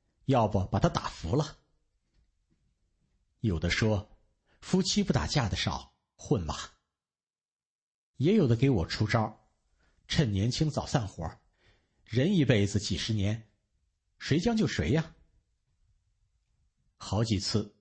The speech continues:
我想离婚，可如果真离了，又感觉前面渺茫，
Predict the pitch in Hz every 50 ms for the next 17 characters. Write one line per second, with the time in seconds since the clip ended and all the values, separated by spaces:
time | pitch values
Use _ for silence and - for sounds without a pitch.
0 | _ _ 98 107 113 - 113 92 90 87 90 101 107 - 131 113 107 - _ _
1 | _ _ _ _ _ _ _ _ _ _ _ _ _ _ _ _ _ - - 165
2 | 160 208 233 220 - 123 - - - 202 208 202 160 95 87 85 92 98 95 -
3 | - _ _ _ _ _ _ _ _ _ - 202 196 165 - 127 107 107 101 -
4 | 131 151 143 - - - 117 135 180 165 127 110 98 80 67 60 60 67 67 71
5 | 80 113 -